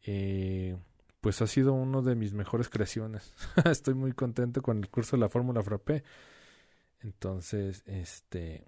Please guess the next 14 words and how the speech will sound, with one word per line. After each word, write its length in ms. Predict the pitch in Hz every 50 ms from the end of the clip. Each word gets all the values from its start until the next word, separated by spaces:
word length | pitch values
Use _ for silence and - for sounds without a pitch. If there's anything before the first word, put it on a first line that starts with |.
| _ _ _ _
y 60 | 117
bueno, 260 | 107 101 104 104 101
si 120 | 95 - 104
quieren 280 | - - 113 113 113
más 200 | 113 113 107 -
información 600 | 127 113 - 110 101 101 98 95 - - 117 113
de, 260 | 110 113 110 104 101 98
de 160 | 95 98 95
nuestros 280 | 95 90 - - 92
productos 600 | - - 107 110 120 123 127 127 - 131 113 -
y, 160 | 110 101 101 98 98 110 110 107 104 - _
este, 400 | 101 95 90 - - - - 101
de 140 | 98 95 95
todo, 320 | - - 123 143 160 151